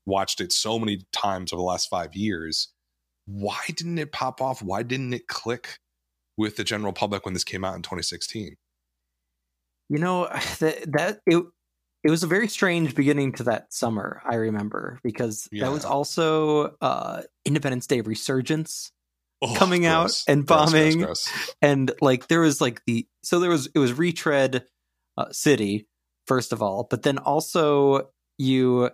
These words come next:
Speaker 2: had obviously the, the sequels and Dawn of Justice and, uh, live action Jungle Book. So, like, we are deep in the throes of, like, regurgitating nostalgia that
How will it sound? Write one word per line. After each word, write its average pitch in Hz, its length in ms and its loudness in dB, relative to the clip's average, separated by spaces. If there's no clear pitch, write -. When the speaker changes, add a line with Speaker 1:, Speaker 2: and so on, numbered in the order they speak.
Speaker 2:
had 117 360 0
obviously 110 520 0
the, 107 520 -4
the 139 80 -8
sequels 156 840 2
and 113 360 -2
Dawn 131 200 0
of 113 100 -8
Justice 127 840 0
and, 110 480 -2
uh, - 320 -6
live 123 240 0
action 117 320 -4
Jungle 143 260 0
Book. 143 160 0
So, 151 140 -2
like, 135 200 0
we 165 200 4
are 143 260 2
deep 135 340 2
in 127 160 0
the 117 100 0
throes 117 640 -2
of, 135 280 -4
like, - 400 -8
regurgitating 123 840 0
nostalgia 113 640 0
that 110 200 -4